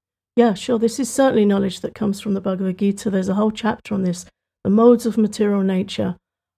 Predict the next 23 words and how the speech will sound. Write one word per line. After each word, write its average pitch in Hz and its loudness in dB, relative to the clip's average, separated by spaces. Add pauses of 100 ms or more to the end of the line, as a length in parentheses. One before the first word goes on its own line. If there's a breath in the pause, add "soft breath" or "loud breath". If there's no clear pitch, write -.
are 185 0 (380)
three 240 2 (300)
qualities 240 0 (540)
that 202 -4
affect - -4
us, 226 -2
but 214 -2
they 220 4
are 226 4
also 254 2
described 208 -2
as 190 -2
ropes. 196 0 (340)
They 196 2
can 196 0
bind 208 2
us. 165 -6 (1700)
This 214 -2
is 220 -6
very 254 4
much 220 0
part 202 -2
of 175 -6